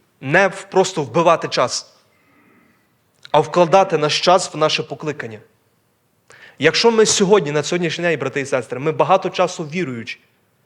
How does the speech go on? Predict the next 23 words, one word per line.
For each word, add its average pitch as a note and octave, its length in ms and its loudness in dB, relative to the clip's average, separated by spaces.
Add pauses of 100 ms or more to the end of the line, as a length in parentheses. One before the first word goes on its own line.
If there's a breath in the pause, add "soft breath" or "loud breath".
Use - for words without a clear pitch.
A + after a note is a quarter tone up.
(400)
но D3+ 100 0
на E3 120 2
сьогоднішній F3 560 0
день D3 220 0 (600 soft breath)
ми F#3 180 4
не G#3 140 4
знаємо, F3 460 2
чим D#3 220 -2
зайнятися, C#3 640 -2 (1800)
в C3 80 -12
нас D3 240 0
дуже D#3+ 380 -2
серйозні C3 440 -2
проблеми. A2+ 460 -10 (840)
В C3 120 -10
нас D3+ 260 0 (100)
дуже-дуже D3+ 640 -2
серйозні B2+ 420 -6
проблеми. A#2 340 -12 (1800)
Тому E3 220 0
що E3+ 440 2
з B2 200 -8
дарами E3+ 560 2